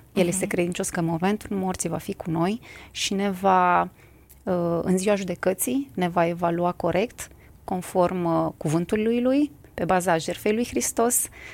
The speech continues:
Speaker 1: um, și ne va răsplăti pe baza ceea ce El ne-a cerut până la urmă să facem, credincioșia aceasta în, în, în viața de zi cu zi.
Speaker 2: Dar vezi tu, um, mă gândesc acum la, um, zeii, uh,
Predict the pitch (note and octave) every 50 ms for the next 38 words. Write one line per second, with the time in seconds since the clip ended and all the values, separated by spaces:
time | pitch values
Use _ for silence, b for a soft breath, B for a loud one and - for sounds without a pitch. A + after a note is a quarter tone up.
0 | B B B B B B _ _ - - - F#3 F#3 F3+ F3 F3 F3 E3+ E3 E3+
1 | E3+ E3 D#3+ D#3+ - - - - - - - - _ _ _ - - - - -
2 | F#3 F3+ F3+ F#3 A3 A3+ G#3+ A3+ - - - F#3+ E3+ - - - G3 G#3 A#3+ B3+
3 | B3 - - - - F3+ E3 F3 F3+ - F#3 E3+ - - - F3+ F3 - - -
4 | F#3 F3+ E3+ F3+ F#3+ G3+ A3 A#3 G3+ G3+ - - - G#3+ - - G3+ G3+ G3 G3
5 | G3+ G3 G3+ - - G3 - A3 G#3 - - - D3+ - G3 G3 F3 F#3 F3+ -
6 | F3+ E3+ - - - - - - F#3+ F3+ - - F3+ F3 F3 E3 - - - F3+
7 | F3+ F3 E3+ E3+ E3 E3+ F#3+ - - E3 E3 D#3+ E3 E3+ - - F3 D#3 D#3+ D3+
8 | - - - - - - F3 D3+ - C4 G#3+ G#3 G#3 A#3+ A#3 - - - - B3+
9 | B3 A#3+ A3+ - - - F#3 F3+ F#3 F#3 F#3 F#3 F#3+ G3+ G#3 G3 F#3 - G#3 G3
10 | G#3 G#3+ G#3+ - - G3 - - - G#3 G3 F#3+ F#3 F3+ F3 F3 E3+ E3 D#3+ D#3+
11 | E3 - - - - - D#3+ D#3+ F3+ F#3+ G3+ G3+ - - - - - - - -
12 | - - _ _ _ _ _ - - - - - - - - - - G3 F3+ -
13 | - G3 G#3+ G#3+ G#3+ G3+ F3 D#3+ D#3 E3 F#3 - - - - - - - _ -
14 | - F3 D#3+ D3 D3 - -